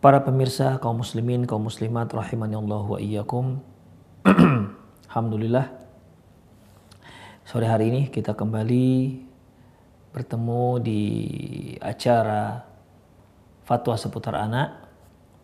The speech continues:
Yang ketiga, al-qudratu 'ala tarbiyah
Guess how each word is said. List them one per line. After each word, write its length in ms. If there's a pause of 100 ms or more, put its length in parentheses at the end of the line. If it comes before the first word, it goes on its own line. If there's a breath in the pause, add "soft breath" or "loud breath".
(920 loud breath)
Yang 240
ketiga, 640
al-qudratu 720
'ala 160
tarbiyah 960